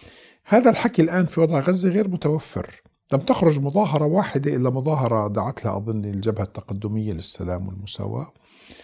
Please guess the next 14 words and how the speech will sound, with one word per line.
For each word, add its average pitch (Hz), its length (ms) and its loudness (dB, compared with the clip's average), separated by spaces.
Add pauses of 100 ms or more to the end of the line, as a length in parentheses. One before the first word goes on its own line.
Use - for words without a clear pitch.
(460)
آه، 104 760 -8 (180)
بها 208 160 8
عشرات، 202 680 -2 (720)
وبعد 151 600 4
ما 180 100 2
أخذوا 160 260 -2
قرار 190 340 6
من 165 160 4
محكمة 160 360 0
العدل 156 320 2
العليا 170 340 4
بالسماح 147 480 -2
لهم 131 220 0
بالتظاهر. 135 640 -2